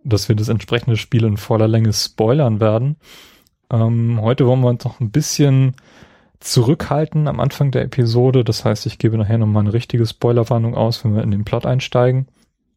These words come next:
da wir uns so ein bisschen noch über, ja, so ein paar grundlegende Dinge, ähm, rund um The Legend of Zelda, The Wind Waker,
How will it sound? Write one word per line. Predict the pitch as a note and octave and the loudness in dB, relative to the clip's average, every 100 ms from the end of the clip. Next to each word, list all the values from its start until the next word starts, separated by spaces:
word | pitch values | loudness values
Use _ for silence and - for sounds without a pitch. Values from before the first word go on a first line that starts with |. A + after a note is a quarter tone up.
| _ - - | _ -12 -2
da | A2+ | 0
wir | G2+ | 2
uns | G2+ - | 0 -2
so | |
ein | G#2 | -2
bisschen | G2 - G#2+ F#2+ | -2 0 0 0
noch | F#2 - _ - - - - _ _ | -4 -8 _ -20 -20 -20 -20 _ _
über, | B2+ G#2 G2+ F#2 F#2 - - | -2 2 2 2 0 -4 -4
ja, | A2 | 0
so | G2+ | 0
ein | F#2+ | -2
paar | A2+ F#2+ F2+ - | -4 -4 -6 -4
grundlegende | - G#2 G2+ G#2 G#2+ | -2 0 2 2 2
Dinge, | F#2+ G#2+ A2 G#2+ G2 G#2+ _ - | 2 2 4 2 0 -4 _ -8
ähm, | A2 G2 A2 - | -4 -4 -6 -2
rund | B2+ C3+ | -2 -2
um | B2+ A2 A#2 - _ _ | 0 0 -2 -8 _ _
The | B2 G2+ | -4 0
Legend | G2+ G#2 A2+ G#2 | 0 2 0 0
of | G#2 | 0
Zelda, | A2+ G#2+ G#2 G2+ | 2 2 2 0
The | G2+ G2 | 0 0
Wind | G#2 - | -2 -2
Waker, | A2 A2 A#2 A2 | -4 -2 -2 -2